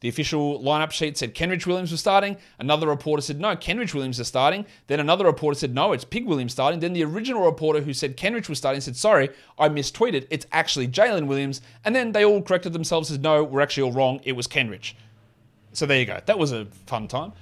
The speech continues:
Kenrich Williams played twenty-five minutes, fourteen and nine with two threes, and he's top one hundred over the last week. Now, I don't really trust the rotation, but what I am trusting, he's playing twenty-one, twenty-two a night,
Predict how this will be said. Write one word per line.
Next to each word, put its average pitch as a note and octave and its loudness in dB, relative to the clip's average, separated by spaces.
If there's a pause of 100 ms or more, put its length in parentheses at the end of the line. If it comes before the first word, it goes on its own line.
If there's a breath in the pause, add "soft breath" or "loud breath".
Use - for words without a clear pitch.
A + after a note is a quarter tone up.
(220 soft breath)
Kenrich B3 2
Williams A3 0
played F3+ 2
twenty-five G3 2
minutes, F#3+ -4
fourteen F#3 0
and F#3+ -4
nine D3+ 2
with C#3+ -4
two D3 -4
threes, F#3+ -4
and G#3+ 2 (600)
he's D4+ -6
top E4 -2
one A#3 0
hundred F#3 0
over E3 6
the C#3+ 2
last A#2 0
week. - -14 (340 soft breath)
Now, C#3 0
I F#3+ 6
don't C4 0
really D3+ 2
trust - 0
the A#2+ -6
rotation, B2+ 0
but F3 -2
what F3+ 0
I A3+ 0 (160)
am D3 2
trusting, A#2 -6
he's D#3+ -6
playing A#3 -8
twenty-one, D#3+ -4
twenty-two C#3 -4
a A#2+ -2
night, A#2+ -2